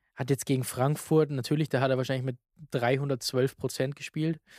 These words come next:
Ähm, hat er, hat er sehr gut gehalten. Ansonsten war's okay. Und deswegen, wie du sagst, ich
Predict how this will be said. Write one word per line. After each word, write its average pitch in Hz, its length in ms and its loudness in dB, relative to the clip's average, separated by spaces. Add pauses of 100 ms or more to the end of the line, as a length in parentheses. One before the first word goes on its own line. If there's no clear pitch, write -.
(260)
Ähm, 127 440 2
hat 131 120 4
er, 131 140 6
hat 127 120 4
er 127 160 4
sehr 123 220 2
gut 143 200 0
gehalten. 143 520 0
Ansonsten 131 560 -4
war's 123 420 -2
okay. 143 640 2 (840)
Und 131 420 -2
deswegen, 131 360 2
wie 135 40 6
du 131 100 6
sagst, 123 360 2
ich - 260 -10